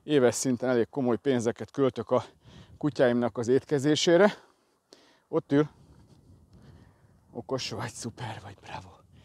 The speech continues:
Bravo, bravo, bravo. Lábhoz. Tehát a tulajdonosnak is azért majd hozzá kell tenni a maga részét, hiszen amikor már kettő vagy három kutyája van valakinek, az már bőven falkát irányít.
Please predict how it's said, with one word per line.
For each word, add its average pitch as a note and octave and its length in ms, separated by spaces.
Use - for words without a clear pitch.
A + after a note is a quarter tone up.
Bravo, G#2+ 380
bravo, F#2+ 340
bravo. - 280
Lábhoz. C#3+ 400
Tehát C#3 160
a D#3+ 40
tulajdonosnak F#3 540
is D3+ 140
azért D#3 260
majd D#3 260
hozzá D#3+ 360
kell C#3+ 200
tenni D3 380
a C3+ 260
maga D3+ 280
részét, D3 640
hiszen D3 360
amikor C#3+ 380
már C#3+ 240
kettő E3 360
vagy C#3 160
három D3 400
kutyája D3 420
van C#3 160
valakinek, C#3+ 600
az A#2+ 140
már C3 240
bőven C#3+ 380
falkát C#3+ 560
irányít. C#3+ 680